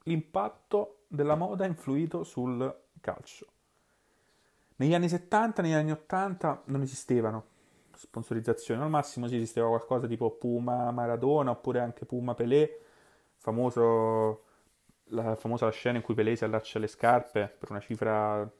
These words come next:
versata dalla Puma, che oggi <laughs> definiremo irrisoria, durante la finale di Coppa del Mondo, ma sostanzialmente non c'era quello che c'è oggi. Il cambiamento c'è negli anni novanta.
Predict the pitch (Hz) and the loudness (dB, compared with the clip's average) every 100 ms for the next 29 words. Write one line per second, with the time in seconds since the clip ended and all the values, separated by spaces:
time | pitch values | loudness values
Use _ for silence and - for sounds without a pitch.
0 | _ 110 110 - 110 107 107 117 117 110 | _ -10 -6 -4 -2 0 0 0 -2 -2
1 | 104 107 104 - 104 101 - - 120 117 | -4 -2 -4 -4 -6 -6 -10 -8 -4 0
2 | 107 110 113 143 113 104 - - _ 107 | 0 0 8 10 10 8 2 -20 _ -2
3 | 107 104 110 107 110 110 110 107 107 107 | -2 8 8 8 -2 -2 2 2 2 0
4 | 107 113 - 110 110 123 135 107 113 - | -2 -4 -6 -2 -2 0 -2 -2 -8 -16
5 | _ _ _ _ _ - - - 120 135 | _ _ _ _ _ -20 -20 -10 -8 -6
6 | 127 135 120 113 110 123 107 107 107 104 | -4 -4 -4 -8 -2 2 4 2 2 -2
7 | - 107 104 131 - _ _ _ _ _ | -4 -4 -4 -8 -16 _ _ _ _ _
8 | _ _ _ _ _ _ _ - 165 170 | _ _ _ _ _ _ _ -2 0 2
9 | 226 240 180 131 135 139 139 117 104 107 | 2 0 0 0 0 -2 -2 -2 -4 -8
10 | - | -12